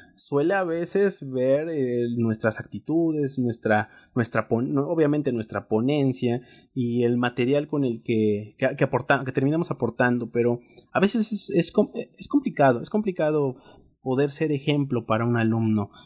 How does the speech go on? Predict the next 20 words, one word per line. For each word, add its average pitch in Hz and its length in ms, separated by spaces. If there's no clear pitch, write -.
Y, 139 340
y 139 100
yo 160 140
creo 175 260
que 143 140
también 135 720
esa 220 300
es 220 140
obligación 139 540
del, 131 260
del, 113 540
del 131 180
maestro, 127 640
del 110 220
profesor, 131 640
ponerse 202 480
en 220 100
ese 214 160
plano 202 300
social 165 540